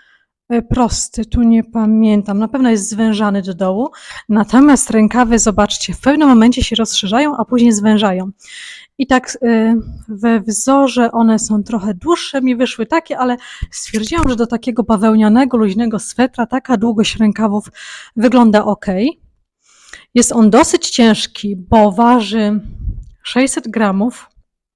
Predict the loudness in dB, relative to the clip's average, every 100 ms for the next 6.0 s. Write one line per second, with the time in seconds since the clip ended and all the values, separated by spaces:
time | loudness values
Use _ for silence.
0 | _ _ _ _ _ _ _ _ _ -12
1 | -4 0 0 0 -2 0 0 0 0 -2
2 | -4 _ -20 -20 -20 _ _ _ _ _
3 | _ 2 2 2 -2 0 2 4 4 2
4 | 2 2 2 -2 -4 2 2 2 -2 -8
5 | -2 0 2 2 2 0 -6 -8 -6